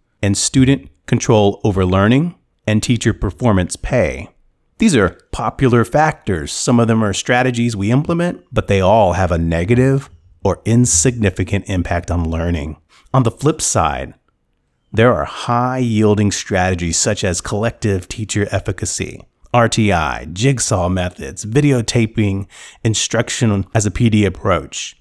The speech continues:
These all have tremendous, sometimes two, three, or four times more results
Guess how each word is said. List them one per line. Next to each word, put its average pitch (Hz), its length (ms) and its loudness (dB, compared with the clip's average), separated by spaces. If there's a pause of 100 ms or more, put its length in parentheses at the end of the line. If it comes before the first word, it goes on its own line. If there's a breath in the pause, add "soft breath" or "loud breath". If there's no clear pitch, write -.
These 143 320 2
all 113 220 2
have 98 320 -4
tremendous, 101 760 0
sometimes 135 540 -2
two, 127 480 0
three, 123 260 -2
or 107 100 -2
four 175 460 2
times 147 480 0
more 120 600 6
results 101 760 -2